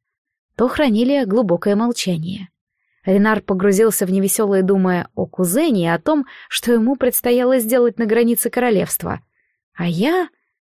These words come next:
я просто растерялась, слишком неожиданно обрушились на нас эти новости,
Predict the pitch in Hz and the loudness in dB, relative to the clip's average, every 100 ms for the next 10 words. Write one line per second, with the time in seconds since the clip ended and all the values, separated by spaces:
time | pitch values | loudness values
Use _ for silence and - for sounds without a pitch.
0 | _ 175 254 285 - 262 - 269 - 285 | _ -4 -4 -4 -4 -4 -2 -4 -2 -2
1 | 339 233 - - _ _ _ - 208 - | 0 2 0 -4 _ _ _ -6 -4 -2
2 | 208 220 214 196 262 247 233 226 208 262 | -2 0 0 -2 0 0 2 0 0 -2
3 | 226 214 220 220 233 220 247 226 160 175 | -2 -2 -2 -2 -2 -2 0 0 0 -2
4 | - 180 | -2 -4